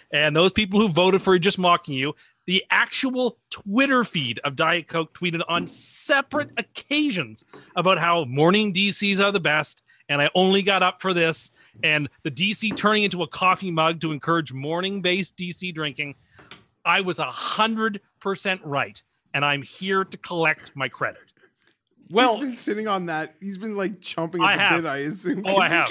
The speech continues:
Speaker 3: came right out with it.
Speaker 2: Well, he's
Speaker 1: I
Speaker 2: been,
Speaker 1: needed
Speaker 2: he's been doing this through text to us, and as we continue to tell him, this is something that, you know, addicts do. So,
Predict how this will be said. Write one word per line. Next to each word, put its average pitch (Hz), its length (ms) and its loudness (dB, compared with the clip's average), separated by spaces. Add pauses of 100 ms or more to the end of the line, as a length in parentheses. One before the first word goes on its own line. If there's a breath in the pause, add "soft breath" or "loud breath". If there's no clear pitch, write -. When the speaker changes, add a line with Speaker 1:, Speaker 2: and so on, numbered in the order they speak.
(160)
Speaker 3:
came 180 160 -6
right 254 300 0
out 240 260 0
with 196 240 -4
it. 170 220 -6
Speaker 2:
Well, 226 220 4
he's 208 200 4
Speaker 1:
I 240 40 6
Speaker 2:
been, 214 80 4
Speaker 1:
needed 196 320 2
Speaker 2:
he's 196 200 -6
been 214 100 0
doing 262 240 0
this 233 140 0
through 175 180 -4
text - 380 -2
to 143 140 -2
us, 123 280 0
and 143 80 -4
as 139 140 -2
we 190 160 -4
continue 190 340 0
to 160 100 -6
tell 165 200 0
him, 165 160 0
this 147 140 -4
is 156 100 -8
something 170 300 -4
that, 151 340 -2
you 180 120 -10
know, 113 240 -4 (200)
addicts 165 460 0
do. 107 320 -10 (1120 loud breath)
So, 175 1200 0